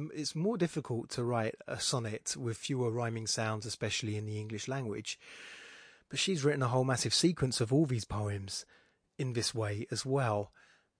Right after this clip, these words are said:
And part of that is a crown of sonnets. So there's just this constrainment all the way through. There are so many more rules. You know, the, these, these eminent males, Shakespeare and Spenser, have kind of shaken off some of these shackles and kept the shackles that they needed,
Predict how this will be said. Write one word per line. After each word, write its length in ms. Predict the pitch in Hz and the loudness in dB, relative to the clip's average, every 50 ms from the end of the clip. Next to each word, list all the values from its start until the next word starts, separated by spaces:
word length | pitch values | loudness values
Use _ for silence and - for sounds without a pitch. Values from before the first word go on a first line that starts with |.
| _ _ - | _ _ 0
And 380 | 156 151 131 117 127 120 - | 2 2 2 2 0 -2 -2
part 220 | - - - - 120 | 2 4 4 6 6
of 60 | 113 | 6
that 120 | 123 123 | 4 4
is 80 | 131 120 | 2 2
a 60 | 127 | 0
crown 360 | - - - 170 160 165 160 | -2 0 2 2 4 4 4
of 80 | 127 - | 4 4
sonnets. 360 | - - 107 104 107 - - | 2 2 0 0 0 -2 0
So 260 | - - - 147 156 | 2 2 4 4 4
there's 180 | 156 185 180 165 | 2 2 0 0
just 260 | - - 190 - - | 2 2 0 0 0
this 120 | 165 143 - | -2 -2 -2
constrainment 960 | - - 139 131 - - - - 156 160 175 185 170 139 113 113 - - | -2 -2 -2 0 0 0 0 0 0 2 2 2 2 0 0 -2 -2 -2
all 100 | 143 120 | -2 0
the 80 | 113 117 | 0 2
way 220 | 110 117 113 110 | 2 2 2 2
through. 420 | 104 - - - 156 170 160 127 113 | 0 -2 -2 0 2 4 4 4 2
There 160 | 120 113 113 | 2 2 2
are 60 | 110 | 2
so 200 | - - 151 139 | 2 0 0 0
many 200 | 131 127 120 120 | 2 0 0 0
more 260 | 117 113 110 107 107 | 0 -2 -2 -2 -4
rules. 580 | 107 110 120 147 175 156 123 110 107 101 - - | -4 -2 2 4 6 6 4 4 0 -2 -2 0
You 60 | 139 | 2
know, 140 | 120 110 107 | 2 2 2
the, 100 | 107 113 | 0 -2
these, 460 | 110 131 131 127 127 117 - - - - | -2 -2 -2 -2 -2 -2 -6 -8 -6 -4
these 240 | - 127 113 - - | -4 -4 -2 -4 -2
eminent 480 | 139 131 120 120 117 113 123 123 113 | -2 0 2 2 2 2 0 -2 -2
males, 460 | 110 110 113 135 139 110 113 113 117 - | -2 2 2 4 4 2 2 0 0 0
Shakespeare 600 | - - 123 120 131 131 - - - 123 110 107 | 2 4 4 2 2 0 -4 -4 -2 -2 -2 -2
and 120 | 110 101 | -2 -4
Spenser, 440 | - - - 123 131 131 - - 117 | -2 0 0 0 0 -2 -2 0 0
have 120 | 110 110 | 0 0
kind 140 | - 131 127 | -2 -4 -2
of 60 | 117 - | 0 0
shaken 480 | - - - - 135 139 - - 123 | 2 2 2 2 2 2 0 0 0
off 120 | 139 147 - | 0 0 0
some 200 | - - 127 120 | 0 0 0 0
of 100 | 113 107 | 0 0
these 140 | 113 110 | 0 2
shackles 500 | - - - 117 107 - - 117 107 104 | 2 4 6 4 4 4 2 0 2 2
and 100 | 107 107 | 0 -2
kept 220 | 101 - 131 - - | -4 -4 -4 -4 -4
the 80 | - | -2
shackles 440 | 113 - - 117 - - 123 117 107 | -2 0 0 -2 -2 -4 -4 -4 -2
that 120 | 113 117 - | -4 -4 -2
they 140 | 117 113 | -2 -4
needed, 580 | 110 110 113 127 151 165 139 120 107 104 101 | -2 -2 0 2 2 4 4 4 4 2 0